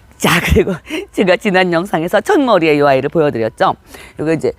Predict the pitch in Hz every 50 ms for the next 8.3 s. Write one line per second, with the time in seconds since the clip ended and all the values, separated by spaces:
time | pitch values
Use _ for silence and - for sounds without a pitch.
0 | - _ _ - - - 330 294 - 349 277 247 247 202 185 156 147 151 - 139
1 | 180 202 151 139 131 123 131 - _ _ _ - - _ _ - - - - -
2 | - - - - - - - - - - - - - - - - 214 208 - -
3 | - - - - - - - - - - - - - - - - - 415 294 269
4 | 233 - _ _ - - - - - 240 269 - - 247 302 269 - - 302 349
5 | 339 339 320 277 226 208 220 208 - - 131 175 247 254 339 339 262 262 247 196
6 | 180 180 170 196 220 185 175 185 208 196 240 262 220 185 - - 302 370 349 294
7 | 247 175 180 165 151 147 143 139 - 247 247 - - 175 165 185 - 139 139 147
8 | 131 131 - - 330 339